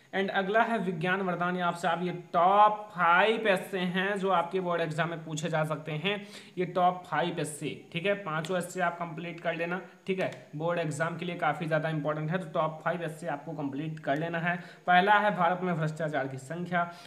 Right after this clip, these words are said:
दूसरा है पर्यावरण प्रदूषण की समस्या, तीसरा है बढ़ती, अ, बेरोजगारी कारण और निवारण,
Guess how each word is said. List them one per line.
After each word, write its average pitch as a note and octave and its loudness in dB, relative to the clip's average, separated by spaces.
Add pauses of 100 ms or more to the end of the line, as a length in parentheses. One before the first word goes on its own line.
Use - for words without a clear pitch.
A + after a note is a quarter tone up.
(100)
दूसरा G3+ 4
है G#3 4
पर्यावरण F#3 2
प्रदूषण D#3+ -2
की D#3+ -6
समस्या, E3 -4 (200)
तीसरा G#3 2
है G#3 4
बढ़ती, F#3 0
अ, - -6 (240)
बेरोजगारी F3+ 2
कारण F3 2
और F3 -6
निवारण, E3 0